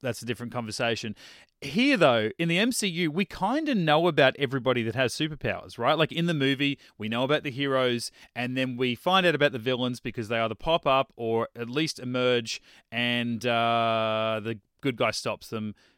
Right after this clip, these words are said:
And that's it. Like, we kind of have a grip on everybody that has, um, has powers, whereas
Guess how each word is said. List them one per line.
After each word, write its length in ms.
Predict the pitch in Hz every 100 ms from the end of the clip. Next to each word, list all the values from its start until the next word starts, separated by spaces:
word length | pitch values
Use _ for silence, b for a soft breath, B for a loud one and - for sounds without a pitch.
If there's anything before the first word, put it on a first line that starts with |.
| _ -
And 100 | 180
that's 160 | 196
it. 160 | 262 -
Like, 140 | 160
we 100 | 180
kind 340 | 165 208 214 220
of 80 |
have 200 | 180 196
a 40 | 175
grip 400 | 127 143 165 165
on 120 | 147
everybody 420 | 139 139 139 131
that 160 | 123 120
has, 380 | 123 123 117 131
um, 320 | 120 117 110 b b
has 180 | b 135
powers, 520 | - 160 175 147 113
whereas 560 | 113 131 131 127 117 -